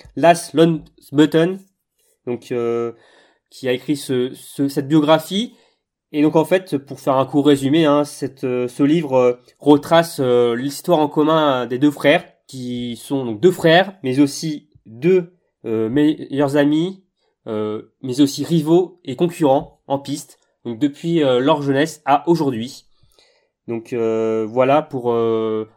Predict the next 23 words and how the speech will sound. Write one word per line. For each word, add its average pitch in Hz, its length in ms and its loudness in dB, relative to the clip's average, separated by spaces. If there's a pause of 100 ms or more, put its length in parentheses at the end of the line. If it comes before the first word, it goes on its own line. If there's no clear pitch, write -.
(120)
à 113 60 -12
peu 127 160 -6
près, 127 240 -6
euh, 101 500 -6
faire 107 200 -12
un 104 120 -6
court 143 200 -2
résumé 143 320 2
de, 131 260 -2 (200)
de 139 80 -2
cette 147 220 -2
histoire. 175 460 2 (400)
Et, 135 320 2
euh, 131 240 4 (400)
le 139 160 0
livre 160 180 2
est 147 60 0
sorti, 160 480 -4
euh, 123 260 2
depuis 131 280 -8
le 131 120 0
trente 165 240 -2
septembre 185 640 0